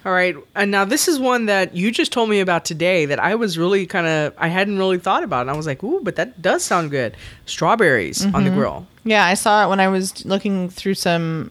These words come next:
Speaker 2: articles for this podcast. I saw this, and basically what it is, is they say just wash them,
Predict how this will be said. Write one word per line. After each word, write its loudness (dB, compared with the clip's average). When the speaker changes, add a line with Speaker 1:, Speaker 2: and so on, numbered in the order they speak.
Speaker 2:
articles 0
for -4
this -2
podcast. 2
I 6
saw 2
this, 0
and 0
basically 2
what 2
it 0
is, 2
is 2
they 4
say 2
just 0
wash 0
them, 0